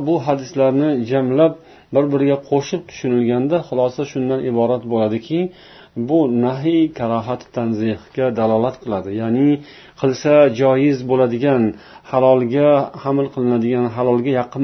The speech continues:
bo'lgan qaytariq bu. Ya'ni mutlaq harom emas, mutlaq qat'iy taqiqlangan emas. Ya'ni yuqoridagi ismlar o'zini o'zi ulug'laydigan, o'zini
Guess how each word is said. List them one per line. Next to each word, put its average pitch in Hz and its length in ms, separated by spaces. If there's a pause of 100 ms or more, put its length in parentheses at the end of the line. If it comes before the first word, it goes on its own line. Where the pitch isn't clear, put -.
bo'lgan 123 400 (120)
qaytariq 117 580
bu. 104 220 (520)
Ya'ni 123 220
mutlaq 156 460 (100)
harom 135 460
emas, 123 380
mutlaq 113 540
qat'iy 165 720
taqiqlangan 123 880 (520)
emas. 120 320 (520)
Ya'ni 151 320
yuqoridagi 147 560
ismlar 147 500
o'zini 151 420
o'zi 135 280
ulug'laydigan, 120 920
o'zini 123 320